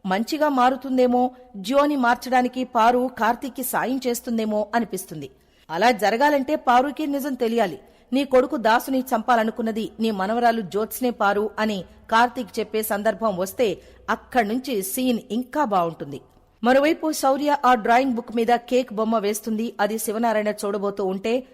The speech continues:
తన బర్త్‌డే అనే విషయం ఎక్కడ తెలిసిపోతుందోనని చూపించదు. దాంతో శివనారాయణ అక్కడి నుంచి వెళ్లిపోతాడు. ఆ సీన్ కార్తీక్ కంటపడడంతో వంటగదిలోకి వెళ్లి దీపతో,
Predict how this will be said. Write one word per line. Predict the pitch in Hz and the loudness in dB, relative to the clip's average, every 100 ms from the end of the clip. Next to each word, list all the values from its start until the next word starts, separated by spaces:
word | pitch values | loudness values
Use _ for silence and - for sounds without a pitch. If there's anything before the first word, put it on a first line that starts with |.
| - 254 | -2 0
తన | 247 | 2
బర్త్‌డే | 202 240 262 | 0 0 2
అనే | 247 214 | 0 0
విషయం | 202 247 226 | -6 -4 -2
ఎక్కడ | 190 190 240 | -4 -4 -6
తెలిసిపోతుందోనని | 202 208 - 285 277 247 233 208 208 220 220 | -4 -8 -4 -4 -2 -2 0 0 -2 -4 -6
చూపించదు. | 202 190 190 165 - _ | -4 -8 -8 -10 -12 _
దాంతో | 285 294 311 | -2 0 -2
శివనారాయణ | 302 269 285 269 226 247 262 | -6 -2 2 2 2 0 -2
అక్కడి | 226 220 | -6 -4
నుంచి | 214 208 | -6 -4
వెళ్లిపోతాడు. | 190 196 202 208 226 320 - 233 | -4 -2 -2 0 0 -4 -4 2
ఆ | 262 | 2
సీన్ | 254 285 330 | 0 -6 -6
కార్తీక్ | - 247 269 302 - | 0 2 2 -4 -4
కంటపడడంతో | 214 220 220 208 208 202 220 175 - | -4 -2 0 2 2 0 -2 -2 -2
వంటగదిలోకి | 202 226 254 233 214 208 190 | -2 0 0 0 -2 -4 -4
వెళ్లి | 190 202 196 | -4 -4 -6
దీపతో, | 170 208 208 220 190 | -4 -4 -4 -4 -4